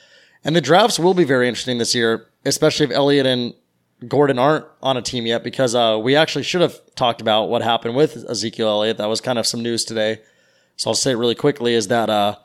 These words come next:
apparently after one of the Dallas game on, uh, I think they played Saturday or something,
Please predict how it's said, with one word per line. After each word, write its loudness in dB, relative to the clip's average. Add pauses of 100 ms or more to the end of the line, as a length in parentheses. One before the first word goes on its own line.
(420)
apparently 2
after 2
one 0
of -6
the -2
Dallas 2
game -4 (500)
on, -2
uh, 0 (480)
I -6
think -8
they 0
played -2 (420)
Saturday 0
or 2
something, 0